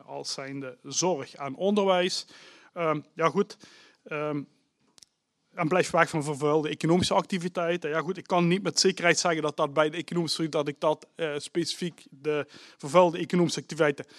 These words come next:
helemaal uitsluit. Dat doe ik niet. Dat kan ik ook niet doen. En, eh, en dit gewoon is mijn mening. Ehm, maar als je het kijkt naar zorg en onderwijs, en met name ook die laatste, eh, is dat volgens mij gewoon een vanzelfsprekendheid. Maar ik hoor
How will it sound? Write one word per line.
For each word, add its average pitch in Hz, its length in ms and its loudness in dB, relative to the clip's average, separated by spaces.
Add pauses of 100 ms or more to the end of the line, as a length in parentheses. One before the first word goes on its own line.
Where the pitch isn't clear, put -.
(240)
helemaal 190 500 8
uitsluit. 220 460 2
Dat 127 140 -4
doe 156 120 -2
ik - 160 -12
niet. 202 400 4
Dat - 160 -20 (100)
kan 151 200 2
ik 185 80 2
ook 190 160 -2
niet 190 160 2
doen. 185 280 2
En, 175 260 -4
eh, 165 340 -2
en 156 100 -6
dit 156 180 -2
gewoon 156 320 -4
is 156 140 -12
mijn 156 260 -4
mening. 147 380 -4 (340)
Ehm, 151 340 -4
maar 147 180 -2
als 156 200 -6
je 160 60 -6
het - 120 -12
kijkt 151 280 -2
naar 143 220 -2
zorg 151 340 0
en 143 140 -8
onderwijs, 156 580 -2
en - 60 -10
met - 100 -14
name 151 240 -4
ook - 140 -12
die 131 140 -10
laatste, 143 520 -4 (440)
eh, 139 160 -8 (120)
is 139 220 -8
dat 139 200 -6
volgens 123 320 -12
mij 127 220 -10
gewoon 120 320 -12 (360)
een 127 200 -12
vanzelfsprekendheid. 120 1080 -16 (160)
Maar 131 220 -16
ik 135 120 -20
hoor 131 440 -8